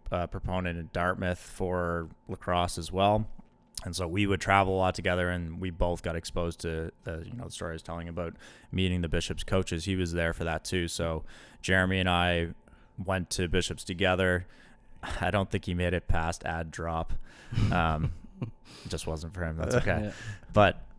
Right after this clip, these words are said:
Speaker 1: uh, it was a lot of, like, to be there and then, like, to go home and, and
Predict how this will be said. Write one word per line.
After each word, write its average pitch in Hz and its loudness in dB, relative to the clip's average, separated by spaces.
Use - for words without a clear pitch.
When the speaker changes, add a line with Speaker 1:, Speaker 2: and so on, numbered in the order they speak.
Speaker 1:
uh, 98 6
it 110 10
was 113 8
a 110 10
lot 90 8
of, - 2
like, 101 4
to 98 0
be 104 4
there 95 6
and 95 0
then, 90 2
like, 92 -2
to 101 -4
go 92 6
home 95 6
and, 87 2
and 82 -4